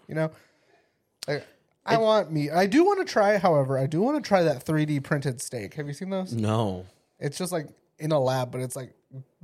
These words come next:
Speaker 1: goo that's shot out of, like, a three D printer in the shape of the steak, and then it looks like a Minecraft <laughs> steak. Like, it looks all pixelated and weird looking, but it's got, like, marbling and stuff. Like, they put, like, fat in it.
Speaker 2: That's freaky.
Speaker 1: And supposedly it tastes like steak. I don't know,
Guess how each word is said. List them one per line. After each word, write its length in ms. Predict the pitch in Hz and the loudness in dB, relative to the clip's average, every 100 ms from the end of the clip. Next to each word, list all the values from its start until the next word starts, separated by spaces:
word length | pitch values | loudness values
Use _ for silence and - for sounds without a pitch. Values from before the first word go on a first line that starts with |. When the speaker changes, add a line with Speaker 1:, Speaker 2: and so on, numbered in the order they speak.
| 160 156 | -10 -8
Speaker 1:
goo 300 | 156 151 147 143 | 0 2 2 0
that's 280 | 131 - | -2 -6
shot 300 | - - 131 | -8 -4 -2
out 100 | 135 | -4
of, 180 | 135 127 | -6 -8
like, 100 | 143 | -8
a 60 | 131 | -8
three 180 | - 190 | -4 -2
D 80 | 135 | -2
printer 380 | 135 123 123 - _ - | -4 -6 -10 -12 _ -6
in 100 | 139 | -2
the 100 | 139 | -2
shape 220 | 160 160 | -2 -4
of 60 | 143 | -4
the 60 | |
steak, 260 | 131 147 156 | -4 -6 -2
and 80 | 156 | -2
then 60 | 143 | -2
it 80 | 139 | -2
looks 200 | 143 170 | -2 -2
like 100 | 156 | -4
a 60 | |
Minecraft 560 | 123 127 127 127 127 127 | -4 -6 -6 -4 -4 -4
<laughs> 100 | - | -2
steak. 440 | 233 247 - - | 0 0 -2 -4
Like, 340 | 285 - - - 269 285 | -2 -2 -8 -12 -2 0
it 140 | 220 | 2
looks 180 | 233 220 | 0 0
all 160 | 208 | -4
pixelated 640 | - 160 - 160 160 175 175 | -2 -4 -4 -2 0 0 -2
and 140 | 151 | -2
weird 240 | 131 151 170 | -2 -2 -2
looking, 340 | 180 190 196 | -2 -4 -2
but 240 | 190 143 - - - - | 0 0 -2 -20 -14 -4
it's 160 | 156 | -2
got, 200 | 190 180 | 0 2
like, 180 | 170 156 | 4 2
marbling 640 | 160 131 151 156 156 160 | 2 2 4 4 4 2
and 120 | 165 160 | 0 -2
stuff. 300 | 160 160 165 | 0 0 0
Like, 140 | 139 | -2
they 100 | 135 | -4
put, 220 | 135 147 | -4 -6
like, 160 | 135 131 | -6 -10
fat 320 | - 139 135 | -4 -2 -2
in 120 | 139 | -4
it. 120 | 143 143 - - | -8 -8 -16 -4
Speaker 2:
That's 160 | 185 | -4
freaky. 540 | - 123 135 110 107 131 | -2 -6 -4 -4 -6 -4
Speaker 1:
And 160 | 139 135 | -6 -6
supposedly 640 | 139 165 170 165 165 160 | 0 0 2 0 2 2
it 100 | 147 | -2
tastes 280 | 165 147 151 | -4 -6 -6
like 140 | 139 | -8
steak. 300 | - 139 135 | -8 -8 -6
I 80 | - | -8
don't 120 | - | -10
know, 260 | - - | -14 -18